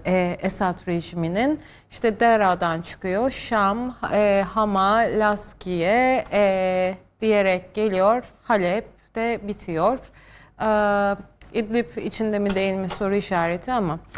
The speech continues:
şimdi Halep'in düşmesiyle beraber büyük ölçüde bu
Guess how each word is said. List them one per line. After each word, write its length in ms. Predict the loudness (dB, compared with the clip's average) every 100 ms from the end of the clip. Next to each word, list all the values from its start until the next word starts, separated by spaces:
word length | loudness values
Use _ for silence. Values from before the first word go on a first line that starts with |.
| -14
şimdi 180 | -4 -2
Halep'in 500 | 0 2 2 0 -2
düşmesiyle 580 | -4 -4 -4 -2 0 2
beraber 500 | 4 4 4 0 -2 -4 0
büyük 280 | 2 2 0
ölçüde 460 | -2 -4 -4 -4 2
bu 320 | 6 6 6